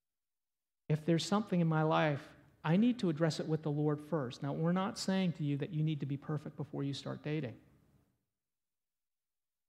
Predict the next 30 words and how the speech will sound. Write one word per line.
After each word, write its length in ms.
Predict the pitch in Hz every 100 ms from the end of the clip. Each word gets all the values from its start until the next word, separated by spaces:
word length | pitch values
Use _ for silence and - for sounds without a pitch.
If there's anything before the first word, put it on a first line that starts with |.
| _ _ _ -
No 140 | 147
one's 200 | 175 143
perfect, 520 | - 123 - - - - _ _ _ _ _ _
right? 340 | 127 151 214 - - _ _ -
No 160 | 139 151
one 140 | 170
except 380 | 160 - 160 -
Christ. 540 | 196 196 - - - - _ _ _ _ _
But 400 | 165 170 160 - - - - _ _
are 140 | 185 165
you 160 | 175
walking 480 | 160 165 185 185 170
in 80 | 160
the 60 | 151
light, 360 | 175 175 131
First 320 | - 160 151
John? 420 | - 170 170 147 135
Because 280 | - 156
if 140 | 151 156
we're 80 | 147
walking 680 | 147 160 202 208 160 147
with 260 | 151 220 -
Christ, 400 | - 131 131 -
his 200 | 170 160
blood 280 | 151 156 151
cleanses 520 | - 180 208 160 135
us 180 | 127 -
from 180 | 147 147
all 220 | 156 151
unrighteousness, 1160 | 147 143 180 - 160 - 135 120 147 - -